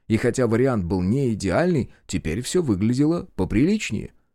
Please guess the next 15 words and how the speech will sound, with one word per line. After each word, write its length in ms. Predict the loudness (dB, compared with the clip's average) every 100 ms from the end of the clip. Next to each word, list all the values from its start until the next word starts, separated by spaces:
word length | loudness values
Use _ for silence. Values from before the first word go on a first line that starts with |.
| _ 0
Не 160 | 2 4
говоря 320 | 2 2 2
ни 120 | 0
слова, 300 | -2 0 2
глашатай 500 | 2 2 2 2 2
обошел 300 | 2 0 0
грузовик 520 | 2 0 0 -2 0
и 20 |
забрался 460 | 0 2 0 0 -2
внутрь. 380 | -2 -4 -6 -10 _ _ -2
По 100 | -2
покачиванию 640 | 2 0 2 0 0 0
кузова 320 | 0 2 2
я 160 | 2 2
понял, 400 | 0 0 -2